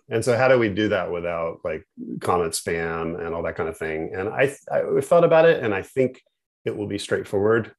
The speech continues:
And, eh, for example, if you're signed into micro dot blog already, uh, we can know that, and then you could just comment on someone's blog directly, which would also help, like, if you're following their blog in a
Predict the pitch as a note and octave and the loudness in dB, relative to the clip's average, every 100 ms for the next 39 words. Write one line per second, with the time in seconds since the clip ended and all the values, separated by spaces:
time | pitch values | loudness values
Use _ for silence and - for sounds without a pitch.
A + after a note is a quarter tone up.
0 | _ _ G#2 F#2 F2 E2 F2 - _ _ | _ _ -4 -2 -2 -2 -6 -12 _ _
1 | - - - - C3 A2 G2+ G2+ F#2+ F#2 | -8 -6 -6 -2 4 4 6 2 2 0
2 | F2+ E2+ - E2+ F2 F2 F2 F2 - F2+ | 0 -4 -6 -4 -2 -2 -2 -4 -4 -4
3 | E2+ E2 D#2 E2+ F#2+ G#2+ G#2+ - _ _ | -2 -4 -2 0 0 0 -2 -10 _ _
4 | _ _ - G2 E2+ E2 F#2 F#2 E2 D#2 | _ _ -4 -2 0 -2 -2 -2 -2 -2
5 | F2 G#2+ A2+ F2 E2+ D#2 D#2 D#2 D#2 D2 | 2 2 2 -2 -4 -6 -8 -8 -8 -10
6 | - D#2+ D#2 D2+ D2 - D#2+ D#2+ - D#2 | -8 -6 -6 -6 -6 -8 -8 -10 -6 -2
7 | D#2 D#2+ E2 - _ _ _ _ _ _ | -2 -2 -6 -14 _ _ _ _ _ _
8 | - D#2+ D#2+ A#2+ A#2 G#2 F#2+ D#2+ - D#2 | -4 -4 0 2 2 2 -2 -2 -2 -4
9 | F2 E2+ D#2 - D#2+ E2+ D#2+ E2+ D#2+ D#2+ | -4 -4 -4 -4 -6 -8 -6 -4 -4 -4
10 | D#2+ D#2 D2+ D#2 D#2 D#2 D2+ | -6 -6 -6 -6 -6 -10 -10